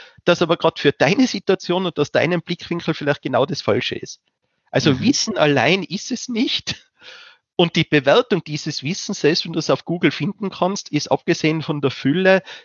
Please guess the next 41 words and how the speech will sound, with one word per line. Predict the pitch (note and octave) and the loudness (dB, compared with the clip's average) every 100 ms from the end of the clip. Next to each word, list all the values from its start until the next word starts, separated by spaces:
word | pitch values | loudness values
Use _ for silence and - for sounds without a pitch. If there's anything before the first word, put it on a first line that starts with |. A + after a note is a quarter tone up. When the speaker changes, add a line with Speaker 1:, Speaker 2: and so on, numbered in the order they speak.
| - | -6
Speaker 1:
für | - D3 | 0 2
dich | D#3+ - - | 0 -6 2
gar | A#2+ D3+ | 2 2
nicht | D#3 - | 0 -4
möglich, | A#2+ B2+ D#3+ D#3+ - | 2 2 4 0 0
wenn | C3+ | -2
du | C#3 | -2
nicht | C3+ - | -6 -4
selber | - C#3 - | 0 2 0
schon | - | -6
ganz, | - A#2+ - | -4 -4 -2
ganz | C3 | -4
viel | - B2 | -2 2
Ahnung | A#2 B2+ A2+ | 4 4 2
hast | G2 - | 0 -4
in | F#2 | -10
dem | F#2 F2+ | -4 -6
Bereich. | - D#2+ E2 - | -4 -6 -4 -6
Und | - A#2+ | -4 0
dann | - D#3+ | 2 2
ist | D3+ - | 0 0
eben | C#3 C#3 | -2 0
vom | B2 A2 | -2 -2
Wissen | D3+ - E3 | -4 -4 -2
noch | C#3+ - | -2 -2
ein | A#2 | -4
Riesenschritt | C3 D#3+ - C#3+ - D3 | -4 -8 -6 -6 -2 -4
zur | - B2 | -2 0
Umsetzung. | B2+ F#3+ G3+ - G#3+ A3 A#3 _ - _ _ - | 0 2 2 2 2 2 0 _ -20 _ _ 0
Und | D3 | 2
unsere | C3+ D3 - D#3+ | 4 2 4 2
Gruppe | E3+ E3+ E3+ | 2 2 2
ist | D#3+ C#3+ | 2 4
aber | C3+ | 4
eine | C#3 C3+ - | 4 4 4
Umsetzungsgemeinschaft. | E3 F#3 A#2 - G2 - F#2+ F2 E2 - - - - | 0 2 0 0 -8 -4 -4 -2 -6 -8 -10 -16 -6
Und | A#2 A#2+ | 0 2
damals | C#3+ D#3 | 2 2
habe | C#3 | 2
ich, | D#3 - - | 0 -2 -6
ähm, | B2 B2 A2 - | -6 -6 -16 -18